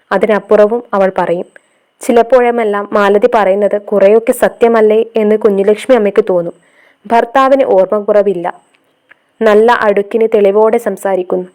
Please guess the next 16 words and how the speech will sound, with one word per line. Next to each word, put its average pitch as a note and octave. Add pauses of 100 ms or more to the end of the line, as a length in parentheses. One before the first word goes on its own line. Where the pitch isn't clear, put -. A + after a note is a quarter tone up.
(280)
ഒരു B3+
കാര്യത്തിലും A3+
മൗഢ്യമില്ല. G3 (200)
ചില G#3+
കാര്യങ്ങൾ G#3+
അന്വേഷിക്കാറില്ല. F#3+ (320)
അത് F#3
മറവി G3+
കൊണ്ടല്ല. F3+ (460)
ചില C#4+
കാര്യങ്ങളിൽ C4+
നല്ല G#3
ശ്രദ്ധയാണ്, F3+ (160)
ജാഗ്രതയാണ്. F3+ (420)
പുരയിടങ്ങളിലെ G#3
ദേഹണ്ഡം G3